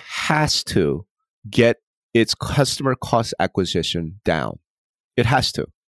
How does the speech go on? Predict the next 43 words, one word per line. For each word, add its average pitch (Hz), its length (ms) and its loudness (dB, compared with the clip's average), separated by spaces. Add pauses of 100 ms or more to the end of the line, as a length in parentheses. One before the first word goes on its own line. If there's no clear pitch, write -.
(500)
right? 107 140 2
Because 123 400 4
that 135 180 6
money 127 260 4
has 117 200 2
to - 60 -8
come 120 100 0
out 104 80 2
of 98 60 -4
somewhere. 101 260 -2
If 110 140 0
Open 156 240 2
Door 147 140 4
has 139 160 2
to - 60 -4
go 117 180 4
do 110 240 4
a 92 200 4 (280)
postcard 139 460 0
campaign, 143 500 0 (260)
that 117 140 2
costs - 260 0
money. 101 320 -2 (260)
If 117 160 2
Open 131 220 2
Door 131 160 4
has 117 240 2
to 117 100 -4
run 107 280 2
T 127 260 -2
V 131 180 2
ads 117 380 4
or 82 260 0
radio 123 540 4
or 85 120 4
whatever, 131 460 4
or 82 260 4
online 127 440 0
ads, 135 280 0 (260)
that 123 140 6
stuff - 240 2
costs - 320 -2
money. 127 360 0